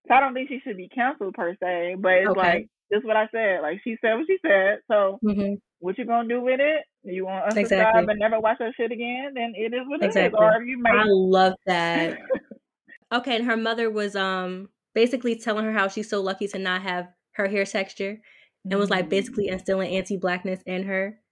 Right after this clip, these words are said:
Speaker 1: Mm.
Speaker 2: So did your family play a view, I'm sorry, play a view, Lord have mercy. <laughs> Did your family play a role in how you viewed your hair? I know you asked for a relaxer at, like, nine.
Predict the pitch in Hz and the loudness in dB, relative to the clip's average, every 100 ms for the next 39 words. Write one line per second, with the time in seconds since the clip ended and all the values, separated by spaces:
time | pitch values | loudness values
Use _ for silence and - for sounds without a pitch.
0 | _ 180 240 302 294 247 214 208 208 202 | _ -4 -2 0 2 4 6 6 6 6
1 | 196 - - 202 185 208 247 - - 208 | 4 0 4 4 4 2 2 0 0 2
2 | 214 233 240 240 - 202 196 175 165 185 | 2 2 2 0 0 2 2 0 -4 -2
3 | 190 208 214 190 185 - _ 185 190 156 | 0 -2 -4 -10 -14 -20 _ -14 -14 -16
4 | 196 185 _ - 175 - - - - _ | -16 -20 _ -16 -16 -18 -20 -20 -20 _
5 | - - _ - 311 523 320 208 185 233 | -20 -20 _ -2 2 6 6 6 4 4
6 | 240 262 - 233 226 220 226 220 233 208 | 6 2 2 4 4 0 -4 -4 0 0
7 | 196 185 196 190 190 190 190 190 190 185 | 0 -4 -6 -6 -8 -10 -8 -8 -8 -10
8 | 190 180 175 175 170 - 175 - - 196 | -12 -12 -10 -10 -10 -12 -12 -14 -14 -16
9 | - - - 226 233 233 196 185 - 190 | -20 -14 -4 2 2 2 0 -4 -6 -4
10 | 180 175 170 165 - 170 165 170 _ _ | -4 -6 -8 -10 -8 -8 -8 -14 _ _
11 | - 180 175 170 180 170 175 214 | -14 -8 -8 -8 -12 -12 -12 -14